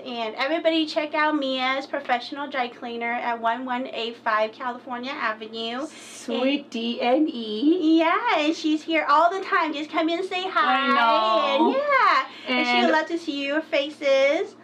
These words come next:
Speaker 2: by Reno High.
Speaker 1: By Reno High,
Speaker 2: There's
Speaker 1: yeah.
Speaker 2: a C V S mall. Yeah.
Speaker 1: That's awesome. Is there anything else that you wanna share with, um, the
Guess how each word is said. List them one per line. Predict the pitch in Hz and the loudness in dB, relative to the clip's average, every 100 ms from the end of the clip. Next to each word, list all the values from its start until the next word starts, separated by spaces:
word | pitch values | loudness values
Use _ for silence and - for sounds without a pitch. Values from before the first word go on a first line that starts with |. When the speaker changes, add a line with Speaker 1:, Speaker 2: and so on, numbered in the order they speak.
| - | -2
Speaker 2:
by | 233 | 0
Reno | 240 262 247 | 4 4 6
High. | 233 226 185 180 226 - | 4 4 2 0 -2 -6
Speaker 1:
By | - 277 | -2 0
Reno | 277 285 269 262 233 | 0 0 0 0 0
High, | 214 208 220 190 | -2 -2 -8 -6
Speaker 2:
There's | 196 | -2
Speaker 1:
yeah. | 214 208 | 0 0
Speaker 2:
a | |
C | 226 214 | -2 -2
V | 202 185 | -2 -2
S | 202 - | -2 -2
mall. | 185 170 170 - - | 0 0 0 -4 -8
Yeah. | - - 175 | -2 -2 -2
Speaker 1:
That's | 117 226 269 269 | -2 -2 -2 0
awesome. | 233 240 | 2 2
Is | |
there | 247 269 | 0 0
anything | 285 302 302 | 0 -6 -4
else | 269 247 269 | -2 -2 -2
that | 302 | -6
you | 285 294 | -6 -8
wanna | 294 302 | -8 -10
share | - 277 262 277 | -8 -6 -4 -6
with, | 269 262 - | -6 -8 -8
um, | - 262 254 247 247 240 | -4 -2 -2 -6 -8 -10
the | 254 247 233 240 | -8 -6 -6 -8